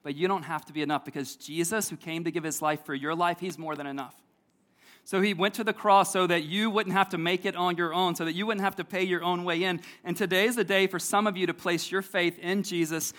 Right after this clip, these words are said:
and give your life to him. Please do that today. Do not delay. Others of you, it's time to declare that as we do baptisms next Sunday. You, you, you know if you can't display your faith in here, how will you ever display it out there?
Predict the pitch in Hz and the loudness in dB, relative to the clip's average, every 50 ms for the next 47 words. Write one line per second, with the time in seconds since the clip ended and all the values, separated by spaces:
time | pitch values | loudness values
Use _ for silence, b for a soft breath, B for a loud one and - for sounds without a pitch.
0 | B B B 165 160 151 180 180 165 170 180 175 170 170 160 160 160 - - 175 | B B B -6 -4 0 0 0 0 0 0 2 4 4 2 2 0 -6 -10 -10
1 | 160 151 170 165 151 143 151 151 - _ _ _ _ _ - - 208 220 226 208 | -6 -4 -2 -2 -2 -2 -6 -10 -20 _ _ _ _ _ -8 -4 -2 -2 -2 -2
2 | - - 185 175 175 170 - - 165 143 156 156 151 - 202 208 220 208 185 170 | -2 -2 -2 0 0 0 -2 -4 -8 -6 -4 -6 -6 -6 -6 -4 -4 -4 -6 -8
3 | 180 165 160 170 175 175 175 170 175 - _ _ _ _ _ b b b b b | -12 -10 -8 -8 -6 -8 -8 -10 -14 -20 _ _ _ _ _ b b b b b
4 | b b b 175 190 208 196 208 190 196 196 190 - - - 208 208 208 196 170 | b b b 4 4 4 2 2 2 2 0 0 0 -4 -2 0 0 0 0 -4
5 | 165 - - - 180 196 208 185 175 156 151 160 151 165 156 147 170 185 185 202 | -4 -6 -4 -2 0 2 4 4 4 4 4 2 -2 -4 -4 -2 -2 -2 0 0
6 | 185 175 180 - 185 165 170 160 147 - 170 160 - - - - 196 202 202 190 | 0 0 -2 -6 -10 -8 -8 -8 -8 -6 -8 -8 -6 -6 -2 -2 0 0 0 0
7 | 175 151 139 - B B B B B - 190 180 175 190 196 175 185 190 196 185 | 0 0 -2 -4 B B B B B -10 -8 -8 -8 -8 -10 -10 -10 -10 -10 -4
8 | 196 196 208 214 208 208 214 220 185 - 190 185 170 - - 226 208 220 226 - | -2 0 2 2 4 4 4 4 2 0 -2 -8 -10 -10 -6 -4 -2 -2 -2 -6
9 | - - _ _ _ _ _ _ _ _ _ _ _ _ _ - 170 160 - - | -10 -20 _ _ _ _ _ _ _ _ _ _ _ _ _ -16 -16 -12 -4 0
10 | 196 190 190 170 165 - - 202 196 196 196 185 170 156 - 226 226 220 190 170 | 2 4 4 2 0 0 0 0 0 0 0 -2 -4 -4 -6 -4 -2 -2 -2 0
11 | 185 208 226 233 220 214 190 190 208 190 190 - - 190 175 180 165 147 147 - | 0 0 0 0 -4 -4 -4 -6 -8 -10 -12 -14 -10 -6 -4 -2 -2 -2 -4 -4
12 | - 202 180 165 156 143 - | -10 -14 -12 -12 -12 -12 -14